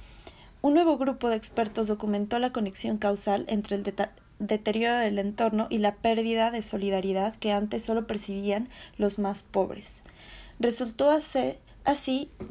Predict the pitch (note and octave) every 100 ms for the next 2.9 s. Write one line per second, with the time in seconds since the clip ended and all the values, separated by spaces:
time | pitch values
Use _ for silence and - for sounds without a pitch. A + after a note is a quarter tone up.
0 | - B3 B3+ B3+ G#3+ G#3+ - A3 A3 A3+
1 | - B3 C4 B3+ A3 G#3 A3 A3 G#3+ G3+
2 | F#3+ G3 G3 G3+ F#3+ G3 F#3+ F#3+ -